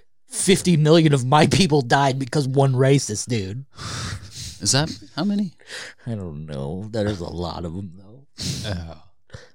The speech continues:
Speaker 3: Anyways.
Speaker 2: A moment of silence.
Speaker 3: Go on to your clickbait.
Speaker 2: Yeah. Uh, so, yeah, you got the little enticing headlines and images and stuff like that. That's, that's pretty much what clickbait is. And it gets so annoying. That's one of my pet peeves, too. It's like,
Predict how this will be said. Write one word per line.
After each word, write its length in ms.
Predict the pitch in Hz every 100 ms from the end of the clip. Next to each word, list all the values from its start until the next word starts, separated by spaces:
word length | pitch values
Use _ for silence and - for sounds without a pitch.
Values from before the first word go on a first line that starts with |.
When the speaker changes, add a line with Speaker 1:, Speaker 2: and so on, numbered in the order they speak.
| - - _ -
Speaker 3:
Anyways. 580 | 113 92 92 101 -
Speaker 2:
A 40 | 113
moment 260 | 117 117
of 80 | -
silence. 380 | - 110 123 147
Speaker 3:
Go 120 | 131
on 140 | 117 113
to 60 |
your 120 | 110 107
clickbait. 560 | - 110 - 98 104 - - -
Speaker 2:
Yeah. 120 | 107 - - _ -
Uh, 260 | 131 120
so, 140 | 110 151
yeah, 140 | 135
you 180 | 87 113
got 140 | 127
the 80 | -
little 220 | 110 104 98
enticing 380 | 95 90 92
headlines 440 | 87 85 80 80 82
and 80 | 78
images 400 | 78 76 80 -
and 80 |
stuff 220 | 78 71 80
like 100 | 71
that. 180 | 67
That's, 200 | - 92 -
that's 160 | 92
pretty 200 | - 92
much 200 | 90 -
what 80 | 85
clickbait 380 | - 82 - 76
is. 220 | 73 76 - - - - - _ _
And 100 | -
it 40 | 104
gets 180 | 113 -
so 160 | 104
annoying. 380 | 110 110 101 76 -
That's 160 | 92 -
one 100 | 101
of 100 | 95
my 400 | 95 92 90 90 - _
pet 200 | 104 -
peeves, 280 | 110 98 -
too. 140 | -
It's 120 | 92
like, 180 | 92 87